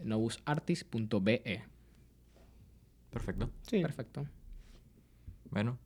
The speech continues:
Speaker 3: Vamos a iniciar.
Speaker 1: Este, bueno, o sea, yo últimamente he visto unos memes que obviamente no son verdad.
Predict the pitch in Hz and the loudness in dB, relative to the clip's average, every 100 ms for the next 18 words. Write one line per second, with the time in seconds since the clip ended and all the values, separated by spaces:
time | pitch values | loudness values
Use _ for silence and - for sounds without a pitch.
0 | - 113 107 117 107 120 151 - - - | -4 0 2 2 4 4 4 -2 -18 -12
1 | - - - - - - - - - - | -10 -10 -14 -18 -20 -18 -16 -14 -2 4
2 | 120 - 127 120 120 147 202 110 - - | 4 8 10 10 8 8 6 6 -2 -18
3 | - 131 139 117 113 113 170 160 123 127 | -6 2 4 6 6 4 6 4 4 4
4 | 147 135 170 170 131 110 95 - - 113 | 4 4 6 8 8 6 2 -4 -2 2
5 | 110 117 110 123 - - - - - 98 | 4 6 4 2 -4 -14 -20 -18 -6 -4
6 | 104 104 101 85 - - - - 95 95 | -2 -2 -4 -6 -12 -20 -20 -4 0 2
7 | 95 - - - 92 - 85 90 90 | 0 -4 -12 -8 -8 -4 -4 0 0